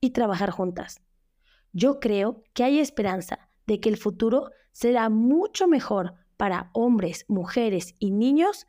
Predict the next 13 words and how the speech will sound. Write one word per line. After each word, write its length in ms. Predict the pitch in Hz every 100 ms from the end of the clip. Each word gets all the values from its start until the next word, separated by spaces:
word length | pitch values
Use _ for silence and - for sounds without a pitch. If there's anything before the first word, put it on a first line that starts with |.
| _ -
de 140 | 233
nuevas 400 | 240 254 247 233
generaciones. 840 | 214 196 180 - 185 175 - - _ _ _ _ _ _ _ _ _
Yo 240 | - 247
sé 480 | 277 - 214 214 - _
que 140 | -
todavía 840 | 190 - 320 370 311 214 190 - -
tenemos 520 | 214 220 233 233 226
mucho 420 | 233 269 277 254
por 160 | - 285
hacer. 300 | 220 - - - _ _ _ _ _
Sin 300 | - - 359
embargo, 560 | 381 254 180 180 214